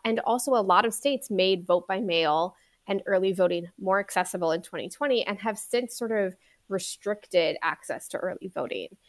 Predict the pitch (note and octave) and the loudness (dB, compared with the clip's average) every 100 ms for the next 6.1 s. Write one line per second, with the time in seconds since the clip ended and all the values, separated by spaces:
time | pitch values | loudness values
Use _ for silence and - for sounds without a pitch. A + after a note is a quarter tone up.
0 | _ _ - G3 F3 F#3+ - _ _ A3 | _ _ 2 4 4 0 -10 _ _ 0
1 | G#3 - G#3 G#3 B3+ B3 A3+ G3+ F#3 F#3+ | 2 4 4 4 0 -2 0 2 2 2
2 | G#3 F#3+ F3 F#3+ C4+ G#3 E3+ E3 D#3 E3+ | 2 4 4 2 2 4 6 6 4 2
3 | F3 - G3 F#3 D#3+ C#3 - G#3 A3+ G3+ | 0 -6 -4 0 0 0 4 6 6 6
4 | F#3 F#3 F3+ F3 - - D#3+ C#3+ D#3+ F#3 | 4 4 0 -4 -10 -10 -8 -8 -10 -2
5 | F#3+ F3+ E3 C4 D4+ C4 B3+ C#4 D4+ D4 | -2 0 -2 0 2 2 2 -2 -4 -2